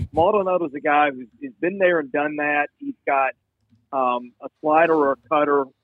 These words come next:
Uh, th-, they've called it different things. It's, it's a, it's a monster pitch. Fastball's good enough.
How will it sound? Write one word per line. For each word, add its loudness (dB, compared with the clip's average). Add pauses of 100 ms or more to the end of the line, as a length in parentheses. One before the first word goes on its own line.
(260)
Uh, -6
th-, -20
they've 0
called 2
it -6 (140)
different -6
things. -6
It's, -14 (100)
it's -4
a, -2 (100)
it's -6
a -6
monster -2
pitch. 0 (400)
Fastball's 2 (100)
good 0
enough. 0